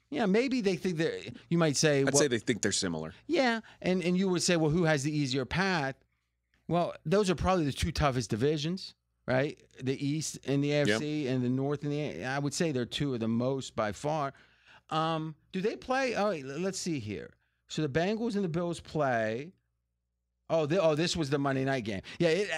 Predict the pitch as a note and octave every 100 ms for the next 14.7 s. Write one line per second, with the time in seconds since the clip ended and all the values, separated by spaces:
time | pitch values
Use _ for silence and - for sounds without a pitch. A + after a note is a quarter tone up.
0 | D#3+ F3+ F#3+ E3+ F#3+ F3 F3+ E3 D#3+ D#3
1 | F#3 F#3 - F#3+ F3 E3 D#3+ D3 D#3 D3
2 | C3+ - G#3+ G3+ - G#3 F3 F3 - -
3 | G3 F3 C3 B2 G#2 D3+ A2+ - - -
4 | - B2+ E3+ F#3+ - G#3+ F#3+ D3 C#3 D3
5 | C3 - - D3+ A#2+ D#2+ - _ _ _
6 | _ _ - D#3+ G3 F3 G3 F#3+ E3 D3+
7 | - F3 D#3+ D3 D3+ F#3+ F#3 C#3 B2+ A#2+
8 | A#2+ _ _ _ _ _ _ _ _ _
9 | _ - F3+ G3+ D3+ G#2+ D#3+ E3 D3+ -
10 | B2 D#3+ F#3+ A#3+ G#2 A#2+ C#3 E3 E3 D#3+
11 | F3+ F#3+ F3+ D3+ A#3 - A#3+ F#3 F3+ D#3+
12 | A#3+ C#4 E3+ A#2 B2+ E3+ _ _ _ _
13 | - - G#3+ - G3+ F#3+ F3 F3+ F#3 F3+
14 | E3+ F3 - - B3 B3+ G#2+